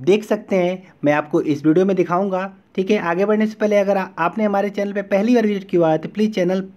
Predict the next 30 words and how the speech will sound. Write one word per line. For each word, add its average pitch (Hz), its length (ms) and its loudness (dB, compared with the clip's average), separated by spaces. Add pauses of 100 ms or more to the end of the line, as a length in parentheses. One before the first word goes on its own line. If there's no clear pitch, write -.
को 214 120 4
सब्सक्राइब 214 540 -2
करें 175 240 -2 (280)
और 139 120 0
बेल 165 200 2
आइकन 165 220 -2
को 214 120 -6
प्रेस - 260 -4
करें। 110 260 -14 (280)
ठीक 170 120 -2
है, 214 140 0 (180)
अगर 135 180 4
वीडियो 170 220 0
पसंद 214 340 -2
आए 214 140 2
तो 214 100 -6
अपने 185 160 -4
दोस्तों 170 300 -2
में 185 80 0
अधिक 185 200 -6
से 196 80 -8
अधिक 208 160 -8
शेयर 202 200 -4
करें। 117 260 -8 (240)
तो 165 60 -6
देख 190 200 2
लेते 214 240 2
हैं, 214 260 -2 (320)
ठीक 190 140 -2
है, 233 140 0